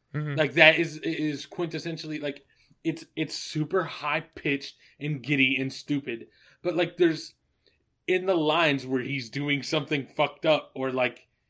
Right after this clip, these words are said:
Speaker 2: you know, getting down to, like, what makes this a problem and not just, like, a joke.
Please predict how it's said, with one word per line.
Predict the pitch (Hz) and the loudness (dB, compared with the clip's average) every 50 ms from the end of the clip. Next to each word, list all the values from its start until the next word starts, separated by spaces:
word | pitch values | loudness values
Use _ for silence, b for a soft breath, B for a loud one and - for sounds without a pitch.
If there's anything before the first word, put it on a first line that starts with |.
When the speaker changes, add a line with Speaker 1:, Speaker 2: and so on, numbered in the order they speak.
| _ _ _ - | _ _ _ -8
Speaker 2:
you | 147 | -2
know, | 147 143 139 | 0 0 2
getting | 135 139 151 147 147 139 127 | 4 4 2 4 2 0 2
down | 120 135 131 143 143 139 | 4 4 6 6 4 2
to, | 139 147 | 0 -2
like, | 135 131 131 131 | -2 -2 -2 -2
what | - 131 135 131 - | 0 0 0 0 2
makes | 135 135 131 131 - | 0 0 0 0 -2
this | - 139 131 - | -2 -2 -2 -2
a | 123 117 | -4 -10
problem | - - - 127 113 120 127 139 143 139 | -10 -8 -4 -2 -2 0 0 0 -2 -2
and | 135 120 127 127 | -4 -4 -4 -4
not | 127 123 117 113 | -4 -4 -4 -2
just, | 127 135 131 - | -2 -2 -2 -2
like, | 131 120 - | -4 -6 -4
a | 123 120 | -4 -6
joke. | 113 107 117 107 127 139 - - | -6 -6 -4 -2 -2 -4 -4 -8